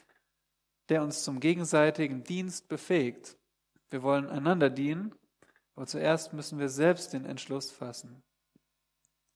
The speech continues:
Nicht nur zu einer bestimmten Gebetszeit am Tag, sondern zu einem Lebensstil,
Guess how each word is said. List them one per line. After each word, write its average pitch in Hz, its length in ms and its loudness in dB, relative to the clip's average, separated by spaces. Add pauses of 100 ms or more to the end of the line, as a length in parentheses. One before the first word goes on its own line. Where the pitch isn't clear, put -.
(420)
Nicht 185 220 0
nur 139 320 0 (260)
zu - 140 -4
einer 139 240 4
bestimmten 139 380 4
Gebetszeit 151 840 2
am 127 140 -8
Tag, 117 340 -6
sondern 135 240 -6
zu - 140 -6
einem 123 180 -6
Lebensstil, 131 800 -4